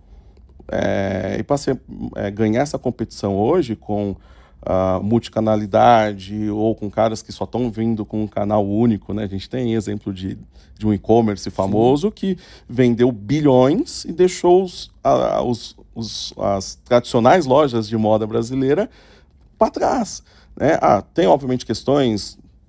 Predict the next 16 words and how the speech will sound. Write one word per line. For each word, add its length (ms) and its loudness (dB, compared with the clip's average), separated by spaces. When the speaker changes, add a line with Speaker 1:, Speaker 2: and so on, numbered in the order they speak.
Speaker 1:
tributárias, 840 4
né? 100 -4
Tem, 480 4
né? 240 0
Mas, 320 2
cara, 240 4
alguma 220 0
coisa 180 2
esse 60 -10
cara 200 2
tá 60 -10
fazendo 240 2
de 80 -6
bom, 240 -4
Speaker 2:
Sim. 240 -10
Speaker 1:
né? 180 0